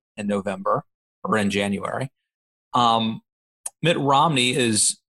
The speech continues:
looks like he's forty, but he's gotta be in his seventies. Um, and, uh,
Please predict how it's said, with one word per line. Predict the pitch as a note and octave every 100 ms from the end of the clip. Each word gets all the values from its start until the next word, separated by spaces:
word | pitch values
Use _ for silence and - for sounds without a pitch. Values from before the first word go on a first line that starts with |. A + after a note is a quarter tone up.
| -
looks | A2+ D3+ - C#3
like | A2+ -
he's | G#2+ -
forty, | B2 A2+ A#2 B2+
but | G#2
he's | G#2+ G2+
gotta | - - - B2+
be | G#2 G2+
in | F#2
his | -
seventies. | - G2+ F#2+ F#2 F#2+ G2 A#2+ - - _ - - -
Um, | G#2 G2+ G2 G2 G2 G2 _ _ _ _ _ _ -
and, | A#2 G#2+ G#2+ G#2
uh, | G#2 G2 F#2+ G2+